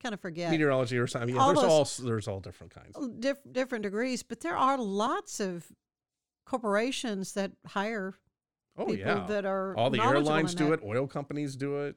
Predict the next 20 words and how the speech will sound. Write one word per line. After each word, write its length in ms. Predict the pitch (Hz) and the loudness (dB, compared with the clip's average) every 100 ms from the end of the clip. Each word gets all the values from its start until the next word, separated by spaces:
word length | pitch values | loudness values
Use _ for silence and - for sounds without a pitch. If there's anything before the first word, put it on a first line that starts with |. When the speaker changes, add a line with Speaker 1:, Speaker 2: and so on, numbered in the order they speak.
| _ 104 | _ -14
Speaker 2:
Uh, 40 | 82 78 | -12 -10
I 60 | 98 | -6
mean, 120 | 90 | -2
there's 180 | 208 - | -2 -4
Speaker 1:
Right. 60 | 85 | -8
Speaker 2:
a 20 | |
ton 240 | - 127 | -6 -6
of 80 | 110 | -6
people. 420 | - 98 92 80 _ _ _ _ _ | -10 -10 -10 -12 _ _ _ _ _
The 60 | 95 | -6
government, 460 | 117 120 123 123 | -2 0 0 -2
of 80 | 107 | -4
course, 320 | 123 110 123 | -4 -2 -4
has 400 | - 104 101 117 - | -4 -6 -6 -12 -10
the 80 | |
National 380 | 107 104 107 98 | -10 -8 -10 -10
Weather 160 | 117 113 | -8 -8
Service. 560 | - 123 113 120 - - _ _ - | -6 -6 -4 -6 -10 -20 _ _ -6
There's 160 | 175 | 0
a, 220 | 127 110 | 0 0